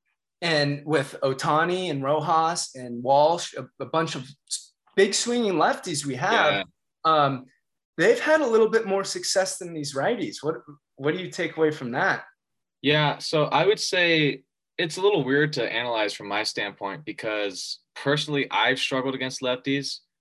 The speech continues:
Speaker 2: but I would, I would more pin that on myself having a little mental block whenever I see a lefty batter come up to the plate. It's a little weird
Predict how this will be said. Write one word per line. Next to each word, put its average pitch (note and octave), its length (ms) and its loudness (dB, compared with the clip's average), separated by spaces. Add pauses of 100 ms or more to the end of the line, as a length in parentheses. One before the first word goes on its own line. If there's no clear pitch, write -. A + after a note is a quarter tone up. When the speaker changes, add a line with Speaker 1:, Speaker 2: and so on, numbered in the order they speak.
(160)
Speaker 2:
but G#2 80 -2
I A2+ 120 2
would, C#3+ 320 0
I B2 120 -2
would D#3 160 2
more C3+ 300 0
pin A#2+ 260 -6
that A2 320 -4
on G2+ 380 -6
myself F#2+ 640 -4 (220)
having G#2 280 -10
a G2+ 40 -6
little G2 200 -2
mental F#2 300 -8
block F#2 420 -4 (460)
whenever G2 280 -6
I G2 60 -2
see G2+ 180 -8
a F#2 40 -4
lefty F#2 220 -8
batter F2+ 280 -6
come F#2 160 -16
up F#2 100 -14
to F2 100 -16
the F2+ 80 -12
plate. F#2+ 340 -6 (800)
It's C#3 160 -2
a E3 40 0
little F#3+ 260 0
weird A2+ 340 -2